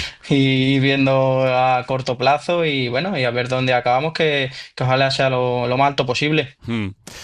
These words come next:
Speaker 2: Pues nada, Javi Galán, que te vaya muy bien en Pamplona, que seguro que te va a ir, y en Osasuna, como has demostrado en este primer partido, que casi sin entrenar, casi sin conocer a los compañeros, y fuiste uno de los mejores en ese partido contra, contra el Atleti, y seguro que te veremos más, más temporadas ahí en, en Osasuna, donde desde el principio han, han, han valorado las virtudes futbolísticas de,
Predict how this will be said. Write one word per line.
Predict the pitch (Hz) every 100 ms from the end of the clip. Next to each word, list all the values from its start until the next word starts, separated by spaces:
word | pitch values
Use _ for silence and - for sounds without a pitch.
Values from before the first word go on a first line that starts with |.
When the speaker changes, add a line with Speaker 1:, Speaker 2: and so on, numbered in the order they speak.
| - - - -
Speaker 2:
Pues | 123 135
nada, | 185
Javi | 156 160
Galán, | 160 170 202 131 -
que | 123
te |
vaya | 131 170
muy | 175 175
bien | 185 175
en | 170 165
Pamplona, | 156 170 185 190
que |
seguro | 127 139 151
que | 147
te |
va | 143
a | 147
ir, | 180
y | 127
en | 123
Osasuna, | 120 120 156 185
como | 131
has | 135
demostrado | 135 123 139
en | 127
este | 131
primer | 131 123
partido, | 123 147 131
que | 123 131
casi | - 131
sin | 139 139
entrenar, | 131 110 120 135 143
casi | 135 120
sin | 131
conocer | 127 127 131
a | 127
los | 117
compañeros, | 127 120 147 127
y | 107
fuiste | 101 120 107
uno | 123 123
de | 117
los | 117 113 104
mejores | 107 131 117
en | 117
ese | 110
partido | 120 113 120
contra, | 113 104 110 107 107
contra | 110 117
el |
Atleti, | 110 135 156 185 - - - -
y | 113 117 110 104
seguro | 113 117 120
que |
te | 117
veremos | 117 120 98
más, | 117 113 107 95
más | 120
temporadas | 131 117 120 117
ahí | 120 113
en, | 110 104 101 -
en | 113
Osasuna, | 113 110 143
donde | 131 113 110
desde | 110
el | 110
principio | 110 104 123 143 131
han, | 127 117
han, | 117 131
han | 135 135 139 151
valorado | 147 147 143 147
las | 139 135 -
virtudes | 127 117 139 131
futbolísticas | 123 117 117 117 110
de, | 110 104